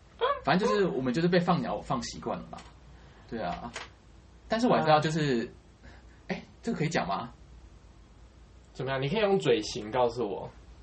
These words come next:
Speaker 1: <laughs> 我要讲的东西可能用，用嘴型说不出来。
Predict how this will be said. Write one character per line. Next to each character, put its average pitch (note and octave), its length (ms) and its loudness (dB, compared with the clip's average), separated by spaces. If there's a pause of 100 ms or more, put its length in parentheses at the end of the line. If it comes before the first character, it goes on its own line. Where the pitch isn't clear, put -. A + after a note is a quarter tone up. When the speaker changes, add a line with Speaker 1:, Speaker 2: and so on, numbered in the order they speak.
(340)
Speaker 1:
<laughs> F3+ 560 6
我 F3 80 8
要 D4+ 120 12
讲 F3+ 160 8
的 D#3+ 60 8
东 F3 140 10
西 A3 140 2
可 F3 100 8
能 D#3 120 8
用， G3+ 100 4 (360)
用 A#3+ 160 8
嘴 D#3+ 160 12
型 C3+ 140 4
说 E3 160 8
不 F3 100 8
出 D3+ 200 4
来。 C#3 180 6